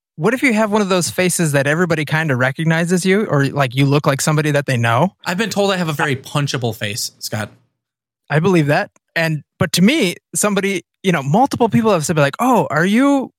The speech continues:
Speaker 1: are you so-and-so? Or you look exactly like my cousin, or exactly like my, my brother, or exactly like blah, blah, blah." I've had that told to me at least once or twice a year. What if you have one of those faces in a time where law doesn't really exist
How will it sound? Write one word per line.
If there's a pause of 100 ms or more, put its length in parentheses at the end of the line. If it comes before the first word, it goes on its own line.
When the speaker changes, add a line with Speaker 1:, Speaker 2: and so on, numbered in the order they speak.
(320)
Speaker 1:
are
you
so-and-so?
Or
you
look
exactly
like
my
cousin,
or
exactly
like
my,
my
brother,
or
exactly
like
blah,
blah,
blah." (320)
I've
had
that (420)
told
to
me (180)
at
least
once
or
twice
a
year. (380)
What
if
you
have
one
of
those
faces (240)
in
a
time (120)
where (280)
law
doesn't
really
exist